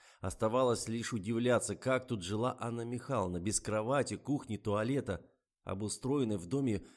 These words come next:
была лишь прихожая. Но не могла же старуха спать на галошнице,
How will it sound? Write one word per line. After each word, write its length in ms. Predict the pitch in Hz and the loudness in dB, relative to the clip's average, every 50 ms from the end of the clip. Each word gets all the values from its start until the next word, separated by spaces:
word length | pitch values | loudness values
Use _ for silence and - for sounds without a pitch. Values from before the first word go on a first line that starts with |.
| _ - | _ -4
была 260 | 95 110 120 123 123 | 0 2 4 4 4
лишь 240 | 123 123 120 - - | 4 2 0 -2 -6
прихожая. 800 | - 139 123 117 - - 135 127 107 85 82 82 78 73 71 - _ _ _ _ _ _ _ - | -6 -8 -8 -8 -8 -8 -2 -2 -2 0 -2 -4 -6 -6 -8 -12 _ _ _ _ _ _ _ -8
Но 140 | 90 92 98 | -4 0 0
не 120 | 101 104 | 2 2
могла 480 | 104 104 107 110 98 104 117 123 127 127 | 2 4 2 2 2 4 4 4 4 4
же 120 | 123 120 | 4 2
старуха 520 | 104 - - 117 113 120 143 131 - 110 98 | -2 -2 0 2 2 4 4 2 2 0 -2
спать 400 | - - - - 135 127 - - | -2 -2 2 2 2 2 2 2
на 120 | 101 110 | -2 0
галошнице, 880 | 104 95 110 110 120 127 131 110 - - - 85 76 - - 80 - | 2 2 2 2 2 2 0 -2 -2 -4 -6 -8 -8 -8 -10 -10 -12